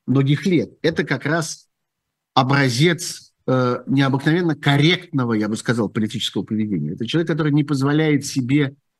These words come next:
резкого слова, я уж не говорю грубого, или какого-нибудь действия.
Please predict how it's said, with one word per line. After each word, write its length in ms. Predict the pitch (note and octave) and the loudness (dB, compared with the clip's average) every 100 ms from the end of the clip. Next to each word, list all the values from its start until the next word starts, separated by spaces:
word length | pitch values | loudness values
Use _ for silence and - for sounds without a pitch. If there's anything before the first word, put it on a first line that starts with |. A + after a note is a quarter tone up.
| _ | _
резкого 520 | C3+ D3+ D#3 D#3 C#3+ | 2 4 2 -2 -2
слова, 600 | C#3+ - E3+ G#3 C3+ F2+ | -2 -2 0 2 2 -2
я 160 | D2 F#2+ | -6 -6
уж 140 | F2+ | -6
не 80 | G#2 | -6
говорю 240 | G2 A2 F#2 | -4 -4 -2
грубого, 420 | B2 C3 F2 C#2+ - _ _ _ _ _ _ - | 0 0 -4 -10 -18 _ _ _ _ _ _ -4
или 160 | A2 | -2
какого-нибудь 640 | A#2 A#2+ C#3+ A#2 G2 F#2 | -2 0 2 2 -2 -6
действия. 600 | F#2+ D3 G#2+ - - F#2 | 0 2 2 -2 -10 -10